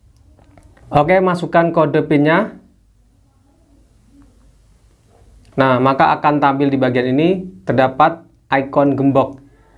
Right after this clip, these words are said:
Nah, kalian bisa tambahkan lagi chat mana atau obrolan yang ingin kalian kunci seperti ini. Selanjutnya kalian kembali,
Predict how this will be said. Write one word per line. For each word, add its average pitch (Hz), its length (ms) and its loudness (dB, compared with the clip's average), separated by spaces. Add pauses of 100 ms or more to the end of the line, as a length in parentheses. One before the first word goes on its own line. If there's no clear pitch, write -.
(120)
Nah, 131 160 0
kalian 165 160 2
bisa 147 240 0
tambahkan 139 400 0
lagi 156 640 0
chat 143 160 0
mana 151 640 0 (400)
atau - 240 0
obrolan 151 480 2
yang 160 240 0
ingin 151 400 0
kalian 139 320 -2
kunci 135 320 0
seperti 127 480 2
ini. 165 320 -2 (1200)
Selanjutnya 131 480 0
kalian 135 240 -2
kembali, 123 420 2